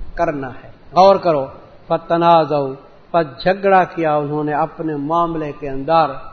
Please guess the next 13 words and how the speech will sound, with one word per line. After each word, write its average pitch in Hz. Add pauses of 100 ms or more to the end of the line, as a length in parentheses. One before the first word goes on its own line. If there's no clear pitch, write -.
(120)
آپس 165
میں، 131 (400)
پہلے 208
جھگڑے، 185 (760)
لیکن 185 (640)
واسروا 185
نجوا، 170 (420)
اور 185 (880)
چھپ 233
کے 202
کیا 175
یہ 151
مشورہ، 151